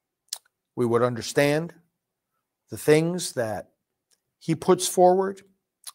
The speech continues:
and be able to, again, participate in that public dialogue that he often initiates with the American people. Enable us to play our role in that as well. And finally, Lord, we pray that as your disciples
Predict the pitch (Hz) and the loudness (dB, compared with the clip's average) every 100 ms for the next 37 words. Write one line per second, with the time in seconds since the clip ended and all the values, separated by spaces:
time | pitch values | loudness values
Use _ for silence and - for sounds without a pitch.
0 | - _ _ - 139 131 120 123 127 135 | -20 _ _ -4 0 0 -2 -4 -2 2
1 | 131 127 117 117 107 - 120 113 110 - | 2 2 -2 -4 -8 -8 -6 -6 -6 -8
2 | 107 135 139 - 127 - 131 - 127 127 | -4 -2 -2 -4 -6 -6 -10 -10 -8 -4
3 | 123 113 113 113 - 156 139 113 101 127 | -4 -4 -6 -8 -6 -4 -2 -4 0 2
4 | 175 156 123 113 110 107 98 143 123 135 | 4 2 2 2 0 -6 -8 -4 0 2
5 | 143 147 131 - - - 156 135 180 185 | 0 -6 -10 -14 -14 0 0 4 2 2
6 | 202 151 87 - - - _ _ _ - | 0 0 -2 -6 -8 -8 _ _ _ -2
7 | 131 131 123 117 113 107 101 107 131 131 | -2 0 0 0 -2 -4 -6 -10 -6 -8
8 | - - _ _ _ _ _ _ _ _ | -8 -18 _ _ _ _ _ _ _ _
9 | _ _ _ _ - 117 123 131 120 120 | _ _ _ _ -14 -6 -2 2 2 2
10 | - 117 - 127 120 117 123 123 123 113 | -2 -8 -2 0 2 0 0 0 -2 -4
11 | 113 131 139 127 135 76 - _ _ _ | -4 -2 -4 -6 -6 -6 -14 _ _ _
12 | _ _ - - 165 196 233 254 220 214 | _ _ -20 0 6 10 10 10 8 8
13 | 220 196 190 - 185 196 151 123 117 143 | 8 6 -4 0 0 2 2 2 0 -4
14 | 156 143 - 147 143 147 143 139 - - | -8 -8 -2 0 0 -2 -4 -4 -10 -12